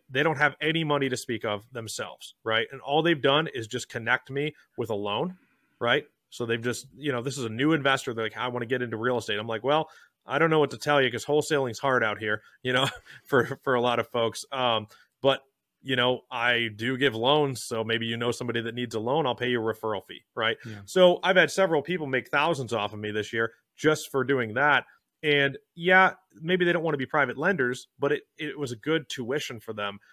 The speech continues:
Speaker 1: just as an investor to see the process and see all the paperwork and see what a settlement statement is and see what all that stuff was. Um, I guess the,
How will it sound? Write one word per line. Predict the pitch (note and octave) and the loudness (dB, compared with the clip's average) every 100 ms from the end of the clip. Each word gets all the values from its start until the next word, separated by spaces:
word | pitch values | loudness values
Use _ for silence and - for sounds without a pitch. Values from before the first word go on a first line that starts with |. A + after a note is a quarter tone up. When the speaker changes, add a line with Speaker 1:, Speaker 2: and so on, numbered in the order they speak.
| _ - | _ -6
Speaker 1:
just | C#3+ - C#3+ | -4 -4 -2
as | C#3 | -2
an | B2 A2+ | -2 -6
investor | G#2 C3 C#3+ A#2+ | -4 -2 -2 -6
to | - | -12
see | A2 - E3+ | -12 -8 -6
the | D#3 | -4
process | C#3 - A#2 A#2 A#2+ A2+ | -4 -4 -2 -4 -6 -12
and | G#2 | -14
see | - E3+ | -6 -2
all | D3+ | -2
the | A#2+ | -2
paperwork | A#2 G#2+ G#2+ G#2+ | -6 -8 -8 -10
and | G#2+ | -10
see | - F#3 | -10 -6
what | D3+ A2+ | -4 -4
a | |
settlement | - B2+ A#2+ G#2+ | -6 -6 -6 -8
statement | - A2+ G2+ A2 | -8 -8 -6 -6
is | A2 - - _ | -8 -10 -20 _
and | A#2+ | -14
see | - F3 | -8 -4
what | C#3 A#2 | -2 0
all | A#2 | 0
that | A2+ G#2+ | -2 -4
stuff | - D#3+ - | -4 -6 -4
was. | G#2+ G#2 - - - _ - | -6 -6 -8 -16 -20 _ -4
Um, | C3+ B2+ A#2+ _ _ _ | -2 -2 -4 _ _ _
I | C3+ | -2
guess | C3 D#3+ - | 2 2 0
the, | C3+ B2+ | -2 -2